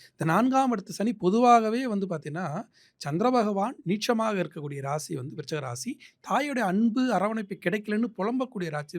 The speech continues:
ராசி விருச்சக ராசி. அதுல வந்து தாயை ரொம்ப பகையாவே ஆக்கிடுச்சு. தாயை கண்டாலே இவங்க ஓடுற மாதிரியும் இவங்களை கண்டா தாய் ஓடுற மாதிரியும் ஒரு சூழலை உருவாக்கிடுச்சு. இப்போ வந்து அதெல்லாம் மாறி ஐந்தாம் இடத்துல போய் சனி பகவான் அமர்வது, அதே போல, அதே போல வந்து பாத்தீங்கன்னா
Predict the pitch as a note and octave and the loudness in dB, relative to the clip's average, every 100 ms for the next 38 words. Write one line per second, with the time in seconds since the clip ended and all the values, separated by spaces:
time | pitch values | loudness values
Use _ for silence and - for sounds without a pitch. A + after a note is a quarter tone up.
0 | E3 - D#3+ D#3 D#3 D3 E3+ C#3+ C3 - | -12 -10 -10 -8 -10 -8 -8 -6 -8 -12
1 | - - - F3 G#3+ G#3 C4+ - D#3+ A#3+ | -16 -20 -4 0 2 2 0 -2 2 2
2 | C#4 G#3 F3+ A3 - D#3 G3+ B3+ C4 C#4+ | 4 2 0 -2 -2 2 8 10 8 6
3 | G3+ E3+ C3 - - F3 G3 F3+ F#3+ G#3+ | 0 -4 -8 -12 -6 -6 -4 -2 2 2
4 | C4 C#4 G#3 - - - E3+ G#3+ A3 G#3+ | 2 2 0 -2 -12 0 2 4 2 4
5 | G3+ F#3 F3+ E3 D#3+ F#3 F3 D#3 C#3+ A3 | 4 4 2 0 0 2 0 -2 -2 0
6 | F#3+ G#3+ G#3 F#3+ G3+ G3+ F3 F3+ E3 D#3+ | 0 0 -2 -2 -2 0 0 0 -4 -4
7 | D3+ D#3 A#3+ - - - D#3 - F#3 G3+ | -6 -4 -6 -10 -20 -4 -2 2 2 2
8 | E3+ D#3 F3+ F#3+ D#3 C#3+ B2+ B3+ - _ | 2 0 2 0 -2 -8 -8 -8 -10 _
9 | - A#3 - G#3+ A3+ F#3+ D3+ D3+ F3+ A3 | -2 -2 2 2 2 0 0 -4 -2 -2
10 | D#3+ D3+ E3 F#3 C4+ - - D#3+ A3 C4 | -4 -6 -4 -4 -8 -16 -4 2 4 4
11 | C#4 B3 G3 F#3+ D#3+ D3+ D3 D#3+ G3+ F#3+ | 2 2 0 -4 -8 -6 -6 -4 -4 -4
12 | D3 D#3 F3 D3+ D3+ C3+ C#3+ D3 B2+ F3+ | -2 -2 0 0 0 -2 -2 -2 -2 -4
13 | - - - D#3+ G#3+ A#3+ G3 E3 E3+ D#3+ | -4 -14 -6 -2 0 0 0 -2 -2 2
14 | G#3 G3 F3 D#3 D#3 D#3+ D3+ C3 C3+ | 2 2 -2 -2 -4 -6 -8 -8 -8